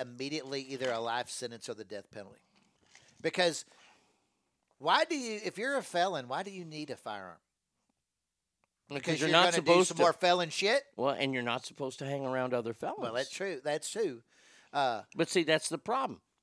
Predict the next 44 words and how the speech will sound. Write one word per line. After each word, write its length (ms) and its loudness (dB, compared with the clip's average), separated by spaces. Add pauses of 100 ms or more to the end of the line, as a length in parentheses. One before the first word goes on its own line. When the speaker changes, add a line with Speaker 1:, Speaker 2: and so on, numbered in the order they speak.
(120)
Speaker 2:
is 60 -20
that 160 -20
they 120 -12
will 180 -4
hang 260 -4
around 460 -6
other 200 -2
felons 360 -6
Speaker 1:
Yeah. 160 -6
Speaker 2:
because 420 -2
they 220 -2
are 160 4
human 400 -2
beings. 340 0
We, 180 0
we, 240 0
we, 220 -2
we 200 -2
stay 340 6
with 220 6
our 160 8
group. 380 4
Speaker 1:
Mm-hmm. 320 -14 (280)
Speaker 2:
We, 100 4
we 160 4
like 240 4
the 100 0
people 320 4
that 120 4
we're 160 4
around. 400 6 (580)
And 240 -2
some 320 2
felons 460 4
learn, 480 0
and 120 0
they 100 2
move 280 0
on, 240 0
and 100 -2
they 100 2
better 280 -4
themselves. 560 -8
Speaker 1:
Yep. 200 -6